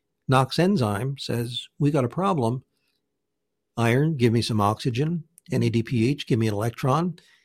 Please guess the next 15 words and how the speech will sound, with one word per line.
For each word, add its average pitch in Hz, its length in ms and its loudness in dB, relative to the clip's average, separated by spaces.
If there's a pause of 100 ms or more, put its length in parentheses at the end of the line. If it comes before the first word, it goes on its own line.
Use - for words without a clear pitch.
(540)
Let's 120 200 2
kick 127 240 -2
up 120 200 0
some 110 200 -2
mast 135 320 -2
cells, 147 340 2
some 98 140 -4
superoxide, 135 880 0
some - 180 -8
histamine, 120 560 -4 (480)
and 165 220 0
kill 240 260 -4
this. 92 380 -6 (260)
Without 107 360 0
it, 185 120 -2